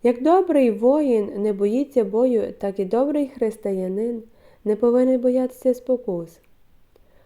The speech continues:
У казармі кожен солдат хоробрий, але тільки на полі бою стає зрозуміло, хто хоробрий, а хто боягуз.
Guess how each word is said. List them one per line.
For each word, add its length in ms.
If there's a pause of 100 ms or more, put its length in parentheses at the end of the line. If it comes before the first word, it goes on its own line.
(100)
У 100
казармі 640
кожен 400
солдат 480
хоробрий, 840 (600)
але 200
тільки 340
на 140
полі 320
бою 380
стає 480
зрозуміло, 680
хто 260
хоробрий, 600
а 60
хто 240
боягуз. 580